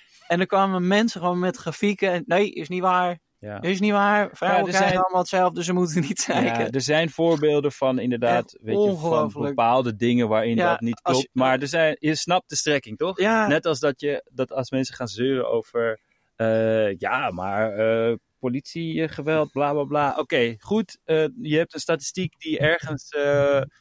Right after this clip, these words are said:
Speaker 2: iets anders bewijst, maar het grote plaatje is nog steeds dat er veel ongelijkheid besta-, bestaat waar iets aan gedaan moet worden. En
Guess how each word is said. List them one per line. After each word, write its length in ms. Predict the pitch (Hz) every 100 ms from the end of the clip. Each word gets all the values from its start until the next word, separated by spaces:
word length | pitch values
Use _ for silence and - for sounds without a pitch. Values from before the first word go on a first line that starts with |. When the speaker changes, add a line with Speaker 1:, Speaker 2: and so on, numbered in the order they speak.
| _ _
Speaker 2:
iets 160 | 139
anders 220 | 135 180 127
bewijst, 400 | 135 151 165 147
maar 140 | 147
het 120 | 147
grote 380 | - 165 208 170
plaatje 460 | - 143 147 - 117
is 100 | 135
nog 160 | 120
steeds 380 | - 135 143 143
dat 160 | 127 123
er 120 | 113 -
veel 220 | 151 151
ongelijkheid 640 | 139 127 123 127 127 123
besta-, 300 | - - 123 -
bestaat 460 | 123 117 120 123 - _ _
waar 160 | - 113
iets 100 | 127
aan 120 | 123
gedaan 380 | 110 98 110 120
moet 140 | 104
worden. 340 | 92 92 92 - _ _ _
En 360 | - 120 117 -